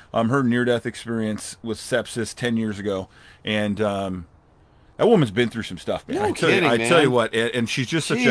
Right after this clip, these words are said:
Speaker 2: Jeez.
Speaker 1: a happy, uh, you know, and, and positive, you know, and fun person to be around. And
Speaker 2: And I, and I, sp-, I, I speak for Luke when I say congratulations on ten years of being alive.
Speaker 1: Yeah.
Speaker 2: I mean,
Speaker 1: Yeah.
Speaker 2: she dropped it on December first. She shares why December first is so special.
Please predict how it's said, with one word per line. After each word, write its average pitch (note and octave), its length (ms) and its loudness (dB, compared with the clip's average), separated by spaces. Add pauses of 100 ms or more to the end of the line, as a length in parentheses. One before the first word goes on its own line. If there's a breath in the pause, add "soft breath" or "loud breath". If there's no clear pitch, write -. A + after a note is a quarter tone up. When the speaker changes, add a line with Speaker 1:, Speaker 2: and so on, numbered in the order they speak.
(160)
Speaker 2:
Jeez. - 100 -6
Speaker 1:
a G#2+ 60 2
happy, B2 640 0
uh, G2+ 540 -2
you A2 140 -2
know, G2+ 180 -2
and, G2+ 160 -8
and G2+ 140 -6
positive, A2+ 420 -2 (140)
you B2 100 -2
know, G2+ 100 -2
and F#2 80 -6
fun B2+ 200 0
person A2+ 240 -2
to G2 60 -4
be G#2 120 -4
around. G2+ 260 -4
And F2+ 120 -6 (180)
Speaker 2:
And B3 140 4
I, C#4+ 100 4
and A#3+ 100 4
I, C#4 140 6
sp-, - 300 -8
I, G3 180 2 (140)
I F#3 100 2
speak A3+ 240 -2
for G3+ 100 -4
Luke F#3+ 220 2
when E3+ 100 -2
I E3 60 0
say E3 180 -2
congratulations D#3 760 0
on C3+ 120 0
ten D3 260 -2
years B2+ 240 -4
of G2+ 120 -14
being A2+ 180 -2
alive. F#2+ 400 -4 (160)
Speaker 1:
Yeah. C3+ 360 6 (180)
Speaker 2:
I C3+ 140 -2
mean, C3+ 420 0 (120)
Speaker 1:
Yeah. A#2 200 -2
Speaker 2:
she E3 180 -6
dropped F3 360 4
it F3+ 100 4
on E3+ 100 4
December D#3+ 380 -2
first. F#3 400 -2
She D3 160 -2
shares D#3+ 340 -4
why D3 140 2
December D3 320 -4
first D3+ 260 -4
is C3+ 80 -12
so D3 140 -4
special. D#3 580 -4